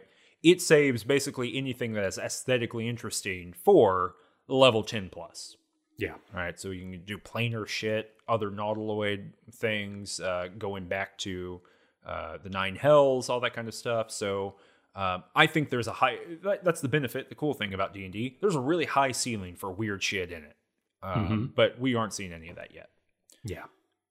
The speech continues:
Speaker 1: I wouldn't say. Um, this is from Ceramic Sun. "I wanna know how racist it is."
Speaker 2: Notice this, this question was, "Is it racist?"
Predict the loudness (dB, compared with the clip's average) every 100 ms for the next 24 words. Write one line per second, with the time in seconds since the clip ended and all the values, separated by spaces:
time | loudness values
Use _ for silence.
0 | -10 -8 -8 -14 -16 -18 _ _ _ _
1 | -12 -6 -4 -4 -4 -8 -6 -4 0 2
2 | 2 4 4 4 0 0 0 -4 -14 _
3 | _ _ 6 8 8 6 2 2 2 0
4 | -2 -10 -14 -14 -14 -16 -20 _ _ _
5 | _ -4 8 12 12 10 6 -2 0 4
6 | 4 4 2 4 2 4 0 2 2 2
7 | 8 10 10 6 0 -8 -8 -8 -8 -8